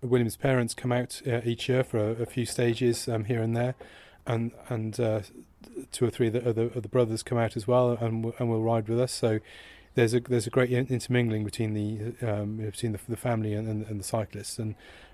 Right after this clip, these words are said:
uh, you know, being able to really convey what, what it's all about. And y-, yes, we're, we're there 'cause we want to ride,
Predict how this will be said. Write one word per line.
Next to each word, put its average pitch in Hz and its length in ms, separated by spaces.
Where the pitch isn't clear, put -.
uh, 104 220
you 104 120
know, 117 120
being 110 160
able 107 120
to 104 240
really 123 240
convey 110 360
what, 113 220
what 117 160
it's 104 160
all 107 140
about. 104 400
And 107 320
y-, 175 200
yes, 143 280
we're, 135 100
we're 120 160
there 110 220
'cause - 240
we 110 40
want 107 140
to 107 100
ride, 110 240